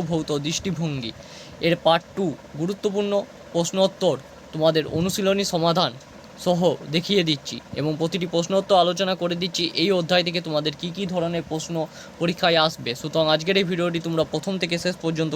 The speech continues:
মনোযোগ সহকারে দেখো। এটা তোমাদের ইউনিট ওয়ান এর চ্যাপ্টার ওয়ান এর উপর ভিডিও। সুতরাং ভালো করে মনোযোগ সহকারে এই ভিডিওটি দেখবে। এর আগে পার্ট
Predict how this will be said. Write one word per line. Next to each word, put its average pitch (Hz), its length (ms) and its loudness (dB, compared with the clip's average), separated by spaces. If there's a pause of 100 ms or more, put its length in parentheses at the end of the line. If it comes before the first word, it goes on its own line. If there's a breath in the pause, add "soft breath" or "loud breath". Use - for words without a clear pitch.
মনোযোগ 180 360 -2
সহকারে 165 360 2
দেখো। 131 140 0 (160)
এটা 190 180 4
তোমাদের 180 280 0 (120)
ইউনিট 170 340 -2
ওয়ান 165 200 4 (460 loud breath)
এর 151 60 0 (100)
চ্যাপ্টার 165 320 4 (120)
ওয়ান 180 280 4
এর 185 100 0
উপর 175 140 0 (120)
ভিডিও। 135 260 -2 (140)
সুতরাং 151 240 0 (120)
ভালো 160 140 2 (100)
করে 185 160 4 (240)
মনোযোগ 175 360 0
সহকারে 180 300 4 (100)
এই 156 120 0
ভিডিওটি 160 320 0 (100)
দেখবে। 135 500 -4 (360 loud breath)
এর 151 140 2
আগে 160 120 0 (120)
পার্ট 151 160 6